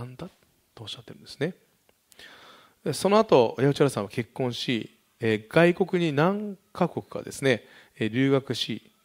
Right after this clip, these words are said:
帰国するんですけれども、なんと奥様の愛子さんを亡くしてしまいます。でも、八百長さんは、の中には、以前の内村勘三さんからの学んだ希望があったんです。だから、しっかりと妻の死と向き合い、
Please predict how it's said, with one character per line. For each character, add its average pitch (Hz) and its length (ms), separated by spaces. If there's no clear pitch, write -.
帰 - 120
国 175 260
す - 140
る 156 80
ん 131 40
で 104 80
す - 80
け 101 100
れ 95 40
ど 95 80
も、 95 100
な 165 160
ん 185 80
と 101 300
奥 - 200
様 143 240
の 104 160
愛 185 180
子 180 120
さ 107 160
ん 95 100
を 90 40
亡 92 200
く - 140
し - 100
て 139 100
し - 180
ま 120 100
い 110 40
ま 107 100
す。 - 140
で 214 100
も、 151 160
八 120 60
百 170 140
長 180 160
さ 120 140
ん 98 80
は、 107 340
の 123 300
中 143 240
に 107 100
は、 107 320
以 160 80
前 156 120
の 104 120
内 107 220
村 147 180
勘 113 200
三 113 100
さ 117 140
ん 113 40
か 113 100
ら 104 60
の 95 140
学 117 240
ん 123 80
だ 120 180
希 - 220
望 175 160
が 185 100
あ 180 40
っ 180 60
た 139 120
ん - 40
で - 60
す。 - 140
だ 151 100
か 147 80
ら、 107 60
し - 300
っ - 40
か - 120
り 180 100
と 165 120
妻 147 280
の 117 120
死 - 120
と 135 80
向 107 160
き 110 200
合 98 80
い、 - 80